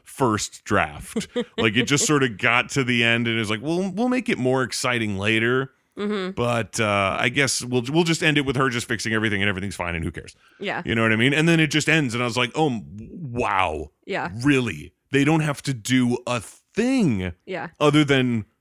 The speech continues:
Speaker 1: talk mean to a bunch of mutant bikers,"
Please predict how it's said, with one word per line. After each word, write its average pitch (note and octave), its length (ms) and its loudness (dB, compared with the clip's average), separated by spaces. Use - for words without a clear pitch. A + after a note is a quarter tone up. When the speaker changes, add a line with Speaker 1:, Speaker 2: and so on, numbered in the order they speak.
Speaker 1:
talk A#2+ 340 -2
mean A2 400 0
to A2 200 -2
a G#2+ 40 0
bunch G#2 260 -2
of G2 120 -4
mutant G#2 300 0
bikers," G2+ 680 -2